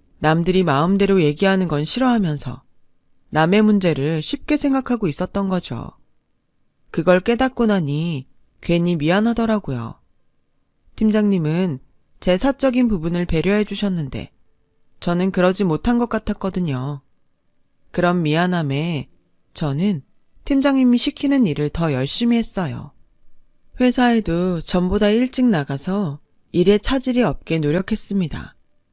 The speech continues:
팀장님은 제가 열심히 하는 걸 눈여겨보셨다며 새로운 프로젝트에 저를 추천해 주셨어요. 그 일을 하면서 둘이 더 가까워졌고 서로 호감을 품게 됐죠.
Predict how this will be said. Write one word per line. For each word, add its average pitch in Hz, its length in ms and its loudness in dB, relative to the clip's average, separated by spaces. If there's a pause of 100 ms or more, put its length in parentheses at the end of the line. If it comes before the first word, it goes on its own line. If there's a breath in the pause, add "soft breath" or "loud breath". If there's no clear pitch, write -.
(460)
팀장님은 180 840 2 (320)
제가 185 340 4
열심히 226 420 2
하는 214 260 2
걸 160 220 0
눈여겨보셨다며 170 1300 -2 (400)
새로운 285 420 4
프로젝트에 254 680 0
저를 165 320 -2
추천해 285 380 0
주셨어요. 196 760 -6 (880)
그 185 120 2
일을 175 380 4
하면서 220 460 2
둘이 165 300 -2
더 170 140 -2
가까워졌고 160 1160 -4 (480)
서로 240 340 0
호감을 277 400 2
품게 262 320 0
됐죠. 135 520 -8